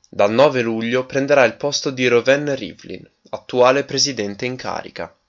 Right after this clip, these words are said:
In seguito al suo discorso di accettazione, Herzog ha ricevuto anche le congratulazioni da parte del premier Benjamin Netanyahu.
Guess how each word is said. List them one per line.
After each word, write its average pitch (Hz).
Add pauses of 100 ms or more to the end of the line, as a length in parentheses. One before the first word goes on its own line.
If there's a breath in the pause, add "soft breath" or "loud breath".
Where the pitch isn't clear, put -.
(680 soft breath)
In 107
seguito 135
al 131
suo -
discorso 131
di 113
accettazione, 104
Herzog 143
ha -
ricevuto 143
anche 143
le 127
congratulazioni 127
da 120
parte 131
del 123
premier 147
Benjamin 147
Netanyahu. 139